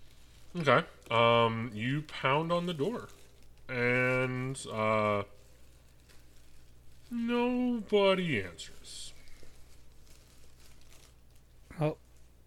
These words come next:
Speaker 2: we can either talk to some of the people that are walking around to see if we can find Bertrand, or we can maybe,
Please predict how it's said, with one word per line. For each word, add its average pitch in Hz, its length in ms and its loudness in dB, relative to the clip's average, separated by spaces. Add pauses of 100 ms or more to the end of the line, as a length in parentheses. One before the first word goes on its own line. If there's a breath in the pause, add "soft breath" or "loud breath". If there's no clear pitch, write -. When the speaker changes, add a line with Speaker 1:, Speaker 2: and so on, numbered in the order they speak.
(560)
Speaker 2:
we 160 100 6
can 147 120 4
either 143 520 12 (840)
talk 151 260 6
to - 80 0
some 160 160 10
of 147 80 12
the 135 60 10
people 147 240 8
that 143 120 10
are 139 60 10
walking 139 340 10
around 143 180 12
to 131 40 8
see 143 120 6
if - 20 12
we 131 60 10
can 131 80 6
find 147 200 10
Bertrand, 151 460 6
or 135 100 6
we 120 120 6
can 110 80 2
maybe, 123 300 6